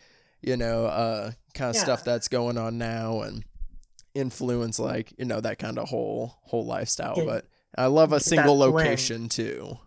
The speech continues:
Speaker 1: I wa-, I wanna
Speaker 2: Yeah.
Speaker 1: see, I wanna see how much cr-,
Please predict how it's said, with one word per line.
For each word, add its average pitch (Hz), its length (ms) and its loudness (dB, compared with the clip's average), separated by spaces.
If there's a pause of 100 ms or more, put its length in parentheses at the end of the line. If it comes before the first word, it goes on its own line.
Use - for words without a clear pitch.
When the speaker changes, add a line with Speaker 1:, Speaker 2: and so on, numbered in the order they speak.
(120)
Speaker 1:
I 120 60 -2
wa-, 127 100 0
I 120 120 -4
wanna 147 280 2
Speaker 2:
Yeah. 196 80 8
Speaker 1:
see, 143 360 4
I 123 80 2
wanna 165 200 4
see 165 180 4
how 139 360 2
much 131 640 0 (500)
cr-, - 220 -2